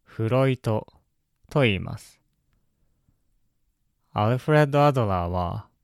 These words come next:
アドラーですね。このように言うと、日本人もわかると思います。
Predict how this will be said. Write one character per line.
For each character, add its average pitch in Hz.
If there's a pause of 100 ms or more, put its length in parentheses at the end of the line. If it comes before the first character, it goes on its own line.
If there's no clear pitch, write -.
(360)
ア 117
ド 123
ラ 95 (480)
ー -
で 101
す -
ね。 90 (1300)
こ 120
の 147
よ 165
う 127
に 101
言 98
う 95
と、 - (320)
日 107
本 143
人 139
も 113 (220)
わ 107
か 117
る 104
と 135
思 95
い -
ま -
す。 -